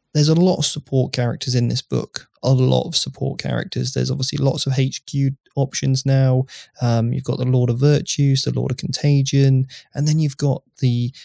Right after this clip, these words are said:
the Tallyman, the guy with the, uh, sorry if I don't know all the names, by the way. You've got the guy with the bell, you've got the, um,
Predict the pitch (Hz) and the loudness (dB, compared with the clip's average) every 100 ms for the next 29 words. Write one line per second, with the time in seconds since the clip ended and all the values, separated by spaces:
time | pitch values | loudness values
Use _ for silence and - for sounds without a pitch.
0 | _ - 127 - 131 131 123 120 120 120 | _ -6 -2 0 2 4 4 4 2 2
1 | 120 131 131 123 123 120 127 127 127 120 | -2 0 2 4 2 0 0 -2 0 0
2 | 120 - 123 135 123 123 123 123 123 123 | 0 -2 0 2 2 0 2 0 0 2
3 | 123 123 117 120 117 120 117 120 - - | 2 2 0 0 0 0 0 -2 -6 -16
4 | - 131 123 123 135 123 123 123 - 120 | -4 -2 0 0 4 4 4 0 -2 -8
5 | - 139 135 135 131 127 123 131 139 131 | -2 2 4 6 4 2 -2 -4 -4 -4
6 | - 135 123 120 120 - - _ 127 117 | -4 -2 0 0 -2 -6 -20 _ 0 2
7 | 113 113 | 2 0